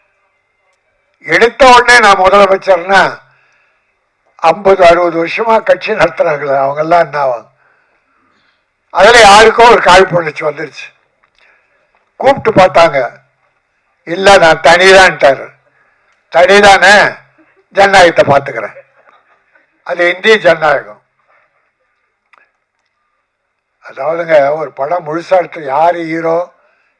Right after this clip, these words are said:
எந்த கட்சியெல்லாம் நான் பேச வரல. தமிழ் சினிமா நிலை என்ன? ஒரு படம் எடுத்து முடிச்சாச்சு, அது நானூறு கோடி, ஐந்நூறு கோடியே தெரியாது.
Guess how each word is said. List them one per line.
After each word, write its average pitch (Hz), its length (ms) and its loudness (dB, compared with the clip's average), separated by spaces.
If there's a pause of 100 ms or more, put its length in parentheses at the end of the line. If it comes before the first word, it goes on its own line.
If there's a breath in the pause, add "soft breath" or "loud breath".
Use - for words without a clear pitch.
எந்த 165 280 -4
கட்சியெல்லாம் 180 680 -4
நான் 156 100 -6
பேச 165 320 -6
வரல. 131 260 -4 (1700)
தமிழ் 185 280 -4
சினிமா 190 520 -6
நிலை 156 340 -2
என்ன? 143 200 -6 (2250)
ஒரு 160 200 -6
படம் 170 280 2
எடுத்து 185 220 0
முடிச்சாச்சு, 156 540 -6 (880)
அது 151 220 -6
நானூறு 165 480 0
கோடி, 165 240 0
ஐந்நூறு 156 440 0
கோடியே 151 280 -2
தெரியாது. 147 440 -4